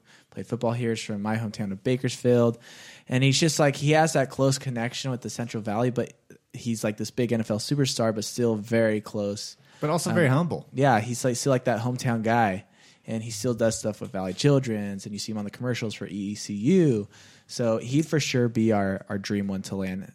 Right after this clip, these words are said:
Speaker 2: And mainly his theme for his life in general kinda matches the theme for our show.
Speaker 1: Yeah.
Speaker 2: It's like, don't sleep on Fresno. He could have gone to any college he wanted to, and
Speaker 1: Yeah.
Speaker 2: he chose to go to State.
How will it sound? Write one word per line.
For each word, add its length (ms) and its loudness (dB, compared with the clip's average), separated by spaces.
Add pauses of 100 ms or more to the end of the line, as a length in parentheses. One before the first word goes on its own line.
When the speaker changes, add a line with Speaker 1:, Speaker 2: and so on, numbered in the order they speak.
(120)
Speaker 2:
And 220 0
mainly 300 2
his 180 0
theme 300 0
for 180 2
his 140 -2
life 320 0
in 80 -4
general 260 -2
kinda 200 -2
matches 340 -4
the 80 -8
theme 220 -4
for 120 -6
our 80 -4
show. 340 -4 (340)
Speaker 1:
Yeah. 200 -2 (140)
Speaker 2:
It's 100 -8
like, 220 -2
don't 160 2
sleep 240 -4
on 140 0
Fresno. 520 -4
He 140 -6
could 120 -2
have 80 -2
gone 140 2
to 60 -2
any 140 -2
college 380 -2
he 80 -6
wanted 280 -6
to, 100 -10
and 100 -10 (180)
Speaker 1:
Yeah. 200 0
Speaker 2:
he 60 2
chose 100 -2
to 60 -4
go 100 -2
to 80 -4
State. 400 -4